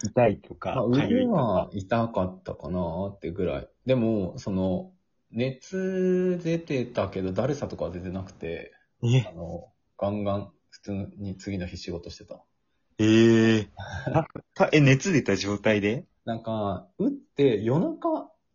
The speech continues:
Speaker 2: 二時ぐらいとかに起きちゃって、熱測ったら八度五分とかあって、
Speaker 1: はいはい。
Speaker 2: やばと思って、これは、これも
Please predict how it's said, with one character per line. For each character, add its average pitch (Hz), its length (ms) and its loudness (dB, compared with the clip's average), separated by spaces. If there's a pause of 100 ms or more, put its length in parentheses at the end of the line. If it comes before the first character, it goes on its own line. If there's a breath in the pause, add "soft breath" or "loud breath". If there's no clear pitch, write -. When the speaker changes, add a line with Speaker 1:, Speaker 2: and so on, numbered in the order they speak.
(300)
Speaker 2:
二 131 160 -2
時 180 140 0
ぐ 202 100 2
ら 135 100 2
い 92 60 -2
と 95 80 -6
か 92 60 -4
に 101 180 -4
起 - 100 -14
き - 20 -16
ち - 60 -4
ゃ 87 60 0
っ - 140 -14
て、 104 260 -2
熱 95 240 -4
測 98 200 -6
っ - 60 -16
た 92 120 -4
ら 87 100 -4
八 90 340 -8
度 90 100 -2
五 95 140 -2
分 80 100 -6
と 87 100 -14
か 87 120 -8
あ 90 40 -6
っ - 100 -16 (120)
て、 95 400 -6 (160)
Speaker 1:
は 117 160 4
い 95 40 0
は 95 160 -6
い。 85 40 -4
Speaker 2:
や 101 140 0
ば 117 240 0
と - 140 -12
思 90 160 -10
っ - 40 -16 (160)
て、 90 380 -8 (340)
こ - 140 -8
れ 127 80 -2
は、 131 420 -2 (220)
こ 120 140 -6
れ 120 80 0
も 113 240 -6